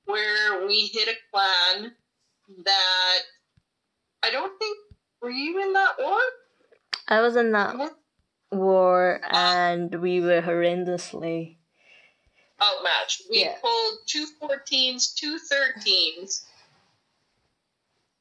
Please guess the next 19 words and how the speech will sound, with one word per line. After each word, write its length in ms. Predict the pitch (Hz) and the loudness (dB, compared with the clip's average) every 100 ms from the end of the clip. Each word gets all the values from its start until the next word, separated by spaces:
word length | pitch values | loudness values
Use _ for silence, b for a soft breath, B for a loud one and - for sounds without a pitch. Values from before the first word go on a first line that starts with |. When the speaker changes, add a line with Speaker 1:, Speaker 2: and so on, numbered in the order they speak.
| _ _ _ _ _ _ _ 196 202 | _ _ _ _ _ _ _ -2 0
Speaker 1:
And 100 | 208 | 0
then 420 | 220 214 214 214 214 | 0 2 2 0 -2
there 140 | 214 | 0
was, 500 | 214 208 202 - - | 0 0 0 -4 -2
there 120 | 220 196 | -2 0
was 280 | 202 - - | 0 0 0
other 180 | 214 208 | -2 -2
stuff 260 | - 208 202 | -2 -2 -6
at 80 | 196 | -8
the 60 | |
bottom. 260 | 196 185 190 | -4 -2 0
Like, 160 | 196 - | -2 0
it 140 | - | -2
was 180 | - 440 | 0 0
just, 300 | 466 - - | 0 -2 -2
it 120 | 440 | -2
was 160 | 214 214 - _ | -2 -6 -12 _
crazily 460 | 302 311 247 233 202 | -2 0 -2 -2 0
outmatched. 640 | 170 147 127 87 - - | -2 -2 -6 -6 -10 -20